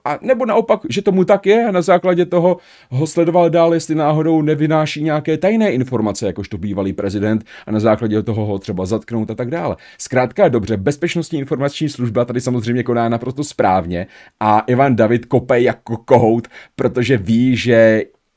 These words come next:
jakože úplně nemá čistý svědomí, ani on, ani jeho strana,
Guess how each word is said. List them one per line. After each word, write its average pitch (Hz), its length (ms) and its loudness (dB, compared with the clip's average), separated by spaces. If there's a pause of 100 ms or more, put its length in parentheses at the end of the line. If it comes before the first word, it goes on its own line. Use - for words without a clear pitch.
(140)
jakože 156 480 0 (120)
úplně 196 440 0
nemá 143 360 4
čistý 240 380 -6
svědomí, 208 540 0
ani 156 320 0
on, 190 360 2
ani 120 240 0
jeho 175 200 4
strana, 170 480 -2